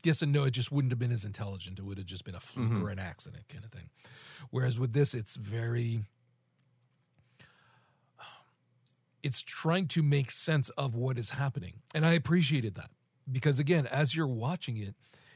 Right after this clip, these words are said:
Speaker 1: it's such fucking mayhem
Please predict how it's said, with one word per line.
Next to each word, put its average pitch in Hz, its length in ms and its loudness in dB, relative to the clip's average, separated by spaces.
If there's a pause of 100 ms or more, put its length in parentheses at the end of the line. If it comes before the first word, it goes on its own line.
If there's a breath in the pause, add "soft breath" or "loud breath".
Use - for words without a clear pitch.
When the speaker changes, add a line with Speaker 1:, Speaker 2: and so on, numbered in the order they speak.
(360 soft breath)
Speaker 1:
it's 165 260 0
such - 1300 -2
fucking 110 640 -8
mayhem 196 500 2